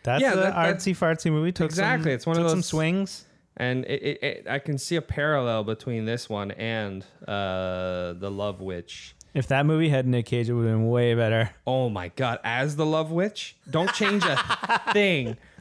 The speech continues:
Speaker 2: but cast him as the Love Witch. I would watch the hell out of that.
Speaker 1: I want him to be the boyfriend that gets all, like, raged up by the,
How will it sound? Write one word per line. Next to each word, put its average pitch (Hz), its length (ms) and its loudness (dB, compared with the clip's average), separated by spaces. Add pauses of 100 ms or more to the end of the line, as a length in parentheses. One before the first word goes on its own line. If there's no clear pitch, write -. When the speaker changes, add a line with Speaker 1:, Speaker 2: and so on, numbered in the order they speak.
(160)
Speaker 2:
but 135 240 -2
cast 165 400 -4
him 175 300 0
as 190 100 -2
the 196 100 0
Love 208 220 0
Witch. 233 260 0
I 180 120 0
would 170 140 2
watch 135 240 -2
the 98 100 -2
hell 143 320 0
out 113 100 0
of 107 100 -2
that. 98 280 0
Speaker 1:
I 135 60 2
want 170 360 2
him 139 440 0
to 135 60 0
be 123 140 2
the 113 320 2
boyfriend 113 520 2
that 104 160 -2
gets 110 260 -4
all, 104 320 0
like, 104 460 0 (600)
raged 113 540 -2
up 110 180 2
by 104 260 4
the, 101 220 0